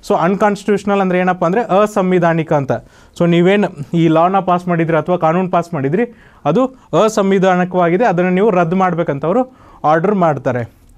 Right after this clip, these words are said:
ಹಾಗಾದ್ರೆ ಈ ನ್ಯಾಯಾಂಗದಲ್ಲಿ ಏನಪ್ಪ ಅಂದ್ರೆ, ಸುಪ್ರೀಂ ಕೋರ್ಟಲ್ಲಿ ಮೂರು ಥರ ಜ್ಯೂರಿಸ್ಡಿಕ್ಷನ್ ಇದೆ. ಯಾವ್ಯಾವ ಜ್ಯೂರಿಸ್ಡಿಕ್ಷನ್ ಅಂದ್ರೆ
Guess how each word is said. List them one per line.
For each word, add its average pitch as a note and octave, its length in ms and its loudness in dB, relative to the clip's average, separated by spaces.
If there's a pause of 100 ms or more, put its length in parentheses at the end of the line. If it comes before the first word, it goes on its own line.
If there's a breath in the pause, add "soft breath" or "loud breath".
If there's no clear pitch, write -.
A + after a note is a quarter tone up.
(360 soft breath)
ಹಾಗಾದ್ರೆ G3 720 0 (220 soft breath)
ಈ F3+ 140 2
ನ್ಯಾಯಾಂಗದಲ್ಲಿ G#3 720 2
ಏನಪ್ಪ F#3+ 240 2
ಅಂದ್ರೆ, F3+ 200 2
ಸುಪ್ರೀಂ A3+ 380 -2
ಕೋರ್ಟಲ್ಲಿ F#3 360 0
ಮೂರು G#3+ 320 2
ಥರ G#3+ 220 2
ಜ್ಯೂರಿಸ್ಡಿಕ್ಷನ್ F3+ 640 0
ಇದೆ. B2+ 140 -2 (420 loud breath)
ಯಾವ್ಯಾವ F#3+ 300 4
ಜ್ಯೂರಿಸ್ಡಿಕ್ಷನ್ F#3 600 0
ಅಂದ್ರೆ E3 380 0